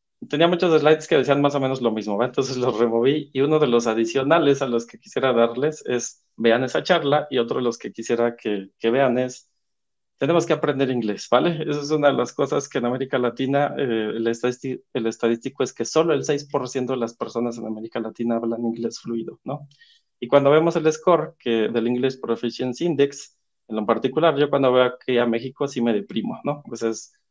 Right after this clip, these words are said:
hay tantas y tantas herramientas y conozco a tantas personas que siempre, eh, hay muchas oportunidades que no les permite crecer porque no hablan inglés, ¿vale? Este, y eso es súper, súper importante.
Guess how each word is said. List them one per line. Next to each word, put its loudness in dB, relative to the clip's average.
hay -6
tantas 2
y -4
tantas 0
herramientas 0
y -16
conozco 0
a -2
tantas -2
personas -4
que -8
siempre, -2
eh, 0
hay 2
muchas 2
oportunidades 2
que 0
no 0
les -4
permite -2
crecer -2
porque -8
no 2
hablan -2
inglés, -6
¿vale? -4
Este, -10
y -4
eso -2
es -10
súper, -6
súper -8
importante. -8